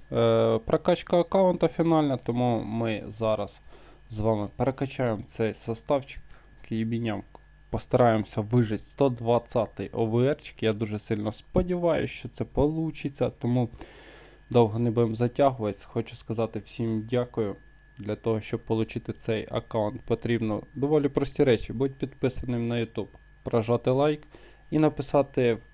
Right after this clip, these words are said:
під відосиком на Ютубі свій, е, теперішній О В Р.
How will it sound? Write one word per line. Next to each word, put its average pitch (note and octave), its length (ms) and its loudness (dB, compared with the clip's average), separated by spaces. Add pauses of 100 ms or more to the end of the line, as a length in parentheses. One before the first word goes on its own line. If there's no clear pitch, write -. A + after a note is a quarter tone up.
під C#3+ 380 -2
відосиком B2 840 0
на A#2 140 -2
Ютубі A#2 500 0 (520)
свій, A#2 500 0 (600)
е, A2 320 0 (280)
теперішній A#2+ 580 2
О B2 120 -2
В B2+ 100 0
Р. C3 260 0